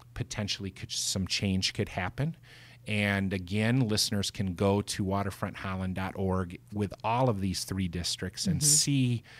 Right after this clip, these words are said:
Speaker 1: in the four concepts what potentially that could look like moving forward. So the Harbor District is one of those. Um, and that also then connects to, if you would, sweeping up to the Anchor District is what
Speaker 2: Mm-hmm.
Speaker 1: they called it.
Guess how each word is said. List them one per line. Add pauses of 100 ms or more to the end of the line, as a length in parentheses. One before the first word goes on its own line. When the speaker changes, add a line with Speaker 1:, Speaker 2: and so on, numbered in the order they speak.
(140)
Speaker 1:
in
the
four
concepts (460)
what
potentially
that
could
look
like
moving
forward.
So
the
Harbor
District
is
one
of
those. (440)
Um,
and
that
also (300)
then (120)
connects
to,
if
you
would,
sweeping
up
to
the
Anchor
District
is
what
Speaker 2:
Mm-hmm.
Speaker 1:
they
called
it.